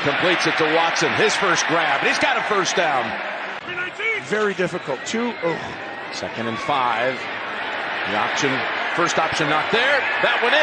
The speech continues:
Speaker 1: is. That's Lazard with a nice catch.
Speaker 2: I think only the one or two seed is coming out of the N F C this year.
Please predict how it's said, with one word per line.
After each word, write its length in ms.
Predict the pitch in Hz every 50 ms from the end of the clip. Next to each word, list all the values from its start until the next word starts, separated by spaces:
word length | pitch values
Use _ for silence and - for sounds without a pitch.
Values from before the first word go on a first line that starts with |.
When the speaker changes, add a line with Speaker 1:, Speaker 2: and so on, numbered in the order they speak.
| 277 254 247
Speaker 1:
is. 80 | 247 - - - - - - - - - - - - - - - - 107 - - - - - - - - - - - - 123
That's 200 | 139 151 - - 127
Lazard 640 | 147 143 - - 180 190 180 180 175 160 151 131 120
with 160 | 135 135 - - 123
a 60 | 117
nice 300 | 131 151 165 147 - -
catch. 720 | - - 131 139 143 135 123 113 101 - - - - - - - - - - - - - - - - - - - - - - - - - - - - - - - - -
Speaker 2:
I 140 | 147 170
think 220 | 165 170 190 - -
only 220 | 190 196 196 196
the 100 | 175 180
one 200 | 165 180 196 220
or 60 | 214
two 200 | - - 226 208
seed 280 | - - - 196 180 165
is 120 | 151 -
coming 280 | - - 185 170 170 -
out 160 | 160 160 160 160
of 60 | 151
the 100 | 156 156
N 80 | 156 156
F 80 | 151 147
C 220 | 151 147 156 143
this 280 | 131 131 127 131 - -
year. 120 | 127 123